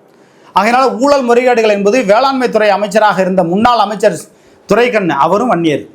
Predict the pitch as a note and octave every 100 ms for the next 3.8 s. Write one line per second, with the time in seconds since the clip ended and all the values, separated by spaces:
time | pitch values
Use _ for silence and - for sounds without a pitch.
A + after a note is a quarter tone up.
0 | _ _ - _ - E3+ G#3+ B3+ A#3+ A#3
1 | F#3 A#3 G#3+ G#3+ F#3 C#3 F3+ A3+ B3+ F#3+
2 | G3 D#3+ - - _ - _ _ - C4
3 | D#4 A#3+ C#4 C#4+ C4 A#3 A#3+ A#3+